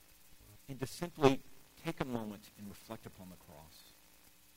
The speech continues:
I mean, when was the last time you took a, just a moment of silence, so to speak, in your living room?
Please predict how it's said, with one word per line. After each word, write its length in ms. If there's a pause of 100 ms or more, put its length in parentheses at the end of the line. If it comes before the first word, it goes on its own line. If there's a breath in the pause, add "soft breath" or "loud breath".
(360)
I 40
mean, 140
when 220
was 140
the 80
last 360
time 280
you 100
took 220
a, 80 (220)
just 140 (140)
a 40
moment 340
of 60
silence, 460
so 60
to 100
speak, 340
in 80
your 100
living 400
room? 240